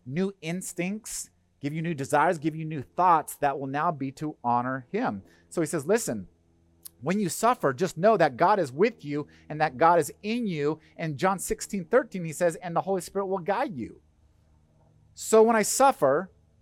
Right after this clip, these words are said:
I know that I'm rewarded for it. I know it won't last forever. I know that God is in me and that God will get me through it. How do I know that? Because of seeing the suffering of Jesus. He is our example.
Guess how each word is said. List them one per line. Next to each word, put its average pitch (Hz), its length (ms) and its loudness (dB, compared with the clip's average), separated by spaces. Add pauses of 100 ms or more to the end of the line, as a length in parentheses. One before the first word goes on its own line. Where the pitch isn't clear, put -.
I 151 100 2
know 190 140 4
that 170 120 4
I'm 156 120 -2
rewarded 143 480 4
for 123 260 2
it. 160 220 2
I 127 100 0
know 147 160 2
it 135 60 0
won't 165 220 2
last 165 260 0
forever. 135 600 2 (1500)
I 147 120 6
know 175 240 2
that 156 460 4
God 165 240 6
is 143 260 -2
in 185 220 -4
me 135 280 -6
and 143 120 -4
that 131 140 -2
God 151 220 6
will 147 80 -4
get 147 200 -4
me 143 260 -10 (200)
through 180 260 4
it. 131 300 0 (160)
How 151 140 0
do 156 60 4
I 139 120 4
know 143 180 -2
that? 165 220 2
Because 139 500 -2 (180)
of 127 340 -2
seeing 135 360 -10
the 131 80 -10
suffering 113 420 -6
of 107 100 -10
Jesus. 95 520 -12 (180)
He 139 180 -12
is 131 120 -4
our 113 100 0
example. 107 560 -8